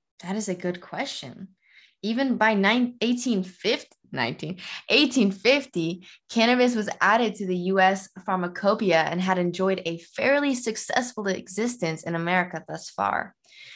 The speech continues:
But in the later half of the nineteenth century, hemp lost ground to cheaper products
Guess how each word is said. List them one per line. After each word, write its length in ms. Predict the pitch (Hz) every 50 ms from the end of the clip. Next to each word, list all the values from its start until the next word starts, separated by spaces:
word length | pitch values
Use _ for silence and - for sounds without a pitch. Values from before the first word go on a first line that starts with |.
| - - -
But 160 | - 190 196
in 120 | 202 202
the 80 | 196 185
later 240 | 180 190 220 240 254
half 300 | 240 233 214 185 180 185
of 120 | - 175 170
the 100 | 175 165
nineteenth 500 | 160 156 156 165 - - 160 151 156 -
century, 680 | - - 143 151 156 - - - 170 190 220 247 247 - - - - _ -
hemp 260 | - 208 214 220 214
lost 380 | 202 196 185 180 180 185 - -
ground 580 | - 175 160 165 175 196 214 185 170 165 170 175
to 80 | - 151
cheaper 380 | - - - 196 190 190 185 175
products 680 | 180 - - 190 220 247 208 165 160 - - -